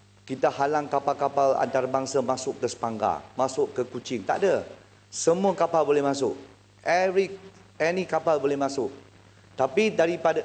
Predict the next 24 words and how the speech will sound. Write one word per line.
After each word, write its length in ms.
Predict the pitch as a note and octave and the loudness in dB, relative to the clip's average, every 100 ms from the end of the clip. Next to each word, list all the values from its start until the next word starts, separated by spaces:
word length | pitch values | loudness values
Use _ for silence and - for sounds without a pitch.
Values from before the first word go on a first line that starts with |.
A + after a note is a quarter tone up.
| - | 0
internal, 480 | F#3 - E3+ C#3 G#2 | 0 2 2 0 2
daripada 540 | C#3 D3+ D3+ D3+ C#3+ | 2 2 0 2 0
Port 340 | - E3+ - | 0 -2 0
Klang 240 | - F#3 F3+ | 2 0 2
nak 160 | D3 | -2
pergi 320 | - D3 D3+ D3 | -4 -4 -4 2
ke 240 | C#3+ C3+ | 2 2
Kuching, 480 | C#3+ C3+ E3+ E3+ E3 | -2 -8 -6 -4 -6
nak 160 | - | -8
pergi 240 | C3+ C#3 C3+ | -8 -6 -4
ke, 260 | C3 B2 A2+ - - - - - | 2 2 2 -4 -16 -20 -14 -2
uh, 200 | A2+ A2+ | 0 0
Sepangga, 400 | - C#3+ C#3+ F3 D3 | 0 -2 0 0 -2
itu 360 | C3 D#3 D3 - B2 | -4 -2 -2 -4 -8
dikawal. 480 | G#2+ B2+ B2 F#2+ - - - - | 0 2 4 2 -2 -14 -20 -6
Kerana 320 | A#2+ C3 C#3+ | -2 -2 -4
kita 320 | C#3+ A#2+ B2+ | -6 0 0
nak 400 | B2 A#2 - - | 2 -2 -4 -6
pastikan 640 | A#2 A2 C3+ B2+ C#3+ D#3+ E3 - - - | -6 -6 -10 -6 -4 -4 -10 -20 -14 -8
industri 800 | B2 B2 B2 - C#3+ C3 A#2+ G2 - | -4 -2 -4 -8 -6 -6 -8 -8 -4
kapal 400 | B2 B2 A#2+ A2 | -2 0 -2 -2
kita 400 | A#2+ - D3 F3 - - - - | -8 -6 -4 -6 -10 -20 -20 -6
di-, 400 | B2+ C#3 C#3 C3+ - - - - | -2 0 0 -4 -12 -20 -20 -16
ditingkatkan. 800 | C3 C#3 C#3 C#3 C#3+ - C3+ A2 | -8 -4 -2 -2 -2 -2 -2 -2